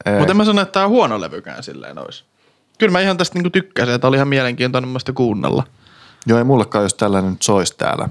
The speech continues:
Speaker 1: nyt meidänkin podcast-studiossa, niin ei mulle tulisi silleen, "No vähän nyt pois."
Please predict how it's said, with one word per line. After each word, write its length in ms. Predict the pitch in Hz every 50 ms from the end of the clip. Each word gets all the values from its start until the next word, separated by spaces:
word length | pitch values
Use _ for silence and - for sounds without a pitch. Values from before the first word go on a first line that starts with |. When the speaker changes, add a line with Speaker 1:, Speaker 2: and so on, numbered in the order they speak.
| - -
Speaker 1:
nyt 120 | - 90 - - - _ - - - _ _ _ _ _ - - - - - _ _ _ _ _
meidänkin 300 | - 104 95 92 95 98 - -
podcast-studiossa, 840 | 92 95 - - 101 - - - 101 92 95 92 90 - - -
niin 140 | 92 98 95
ei 80 | 98 101
mulle 220 | 95 95 95 95
tulisi 240 | - - - - -
silleen, 220 | - 110 117 131
"No 140 | 143 147 156 147 185 208
vähän 200 | 226 240 262 233
nyt 200 | 208 - - -
pois." 640 | 165 160 170 190 202 185 135 120 127 117 - -